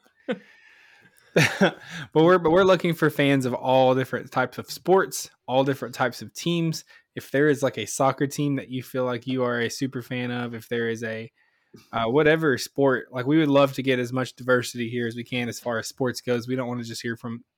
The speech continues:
college football or N F L. Like, we wanna hear from people who have been fans of teams for a long time and have gone through ups and downs with them. So that's, so if you feel like you fit that category of any team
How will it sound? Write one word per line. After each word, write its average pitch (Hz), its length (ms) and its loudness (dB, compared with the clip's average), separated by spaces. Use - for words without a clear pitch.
college 117 300 -6
football 117 400 -8
or 113 80 -10
N 110 140 -10
F 110 160 -12
L. 110 160 -8
Like, 104 160 -10
we 131 60 -4
wanna 143 180 -2
hear 135 180 0
from 127 220 -6
people 135 320 -4
who 120 240 -4
have 123 160 -6
been 123 200 -2
fans 120 340 -6
of 113 240 -8
teams 131 300 -4
for 117 160 -6
a 113 40 -2
long 117 280 -4
time 117 320 -6
and 113 80 -10
have 110 180 -12
gone 117 240 -10
through 117 160 -10
ups 120 220 -14
and 120 100 -10
downs 110 240 -12
with 113 100 -14
them. 113 120 -14
So - 120 -8
that's, 139 140 0
so 151 300 2
if - 140 -2
you 165 160 0
feel 196 180 0
like 165 180 0
you 160 240 -2
fit 151 200 -6
that 127 180 -4
category 123 580 -2
of 117 80 -6
any 180 220 0
team 123 320 -4